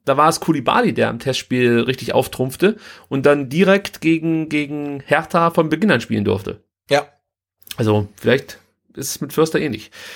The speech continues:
Speaker 1: Gut, dann bleibt noch einer übrig im Sturm. Ähm, González, lege ich mich schon mal
Speaker 2: Natürlich.
Speaker 1: fest. <laughs>
Speaker 2: Ja, ja, klar.
Speaker 1: Ja, ich denke auch.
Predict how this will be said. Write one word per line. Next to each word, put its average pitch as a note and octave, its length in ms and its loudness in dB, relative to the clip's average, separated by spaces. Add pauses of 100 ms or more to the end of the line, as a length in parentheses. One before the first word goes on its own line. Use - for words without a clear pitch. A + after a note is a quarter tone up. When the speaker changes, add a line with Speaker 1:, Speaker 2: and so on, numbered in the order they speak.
(280)
Speaker 1:
Gut, - 280 4
dann D3+ 120 4
bleibt F#3 180 0
noch F#3+ 100 4
einer G3 180 4
übrig A3+ 420 0
im E3+ 100 2
Sturm. A#3 500 2 (200)
Ähm, F3 520 -2 (360)
González, C3 540 0 (260)
lege B2 200 -2
ich B2 40 -6
mich B2 120 -4
schon A#2 80 -2
mal B2 60 4
Speaker 2:
Natürlich. A#2+ 200 4
Speaker 1:
fest. - 240 0 (100)
<laughs> - 140 -20
Speaker 2:
Ja, C3+ 160 0
ja, - 80 -4
klar. - 220 -14 (200)
Speaker 1:
Ja, - 140 -4 (640)
ich B2+ 100 -12
denke A2+ 220 -2
auch. A2+ 80 -8